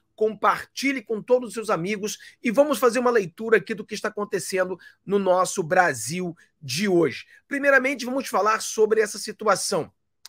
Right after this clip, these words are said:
Dino pode ser convocado para explicar a visita ao Complexo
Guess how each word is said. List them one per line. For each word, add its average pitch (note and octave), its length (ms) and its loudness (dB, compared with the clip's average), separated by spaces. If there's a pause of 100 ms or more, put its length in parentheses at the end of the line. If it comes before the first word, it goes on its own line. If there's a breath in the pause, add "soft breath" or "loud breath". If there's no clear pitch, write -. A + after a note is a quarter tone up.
(340 loud breath)
Dino D#4 680 -2
pode A3 400 4
ser - 280 -6
convocado F3+ 840 0 (280 soft breath)
para C4 220 4
explicar A#3 640 -4
a A3+ 80 -4
visita G3 720 -8
ao F#3 140 -2
Complexo D#3+ 800 -6